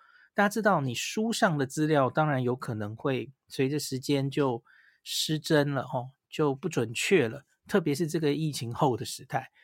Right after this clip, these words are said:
比方说这个营业时间，其实他们可能根据人力都一直在改的嘛吼，所以它其实这个是好处吼。它不像有一些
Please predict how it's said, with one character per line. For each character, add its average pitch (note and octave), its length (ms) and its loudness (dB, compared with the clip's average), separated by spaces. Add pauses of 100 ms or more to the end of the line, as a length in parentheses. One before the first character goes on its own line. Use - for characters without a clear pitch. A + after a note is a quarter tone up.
(340)
比 B2+ 120 0
方 D3 160 2
说 D3+ 200 4
这 C#3+ 160 -4
个 C3 260 2
营 C#3 180 0
业 E3+ 200 6
时 B2+ 240 0
间， C#3 380 0
其 C#3 160 -6
实 C3+ 160 -2
他 D3 80 0
们 C3+ 160 0
可 C3 140 -8
能 A#2 160 -4
根 D#3+ 200 0
据 D#3 220 -2
人 C3 260 0
力 D#3 240 0 (840)
都 G#3+ 140 4
一 G3+ 100 -2
直 C#3+ 180 -2
在 F3 200 2
改 A2+ 260 0
的 A2+ 100 -10
嘛 A2 140 -8
吼， A#2 240 -8
所 - 240 -4
以 E3+ 140 2
它 E3+ 340 2
其 D#3 160 -6
实 C3+ 180 -4
这 C3+ 140 -10
个 D3+ 100 -2
是 C3+ 140 -6
好 - 220 0
处 C#3 240 -4
吼。 A2+ 160 -6 (360)
它 G#3 120 -2
不 F3+ 140 -4
像 E3 280 2
有 B2 160 2
一 D3 60 -2
些 D3 360 0